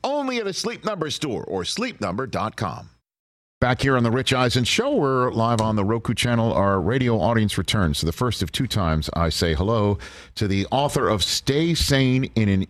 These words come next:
Insane World: How to Control the Controllables and Thrive. And I've heard of the guy who wrote the foreword. His name is Tom Brady, uh, the author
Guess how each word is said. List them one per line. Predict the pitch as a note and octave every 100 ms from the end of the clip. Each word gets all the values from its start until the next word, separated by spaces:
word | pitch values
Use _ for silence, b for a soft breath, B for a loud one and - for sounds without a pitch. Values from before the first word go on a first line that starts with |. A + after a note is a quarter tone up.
| -
Insane | C#3+ D3 - C3+ B2 A#2+
World: | F#2 F#2 E2+ F2
How | F2
to | F#2
Control | - F2+ A#2 A#2+
the | A2
Controllables | G#2+ G2 A#2+ A2+ E2+ F2 G2+ - B B B _
and | F2+ A2 A2+
Thrive. | - A2+ E2 D2 F2+ F#2+ - _
And | F2+ F2
I've | E2+
heard | - A#2+
of | G2+
the | E2
guy | F2 E2 E2+
who | F#2
wrote | E2+ F2 E2+
the |
foreword. | D2+ - F#2 D#2+
His | E2 D2
name | E2 D2
is | -
Tom | F2 D#2+
Brady, | D2+ D2 E2 G2 -
uh, | E2 D#2+
the | D#2 -
author | G2+ A#2+ B2 A2 G#2+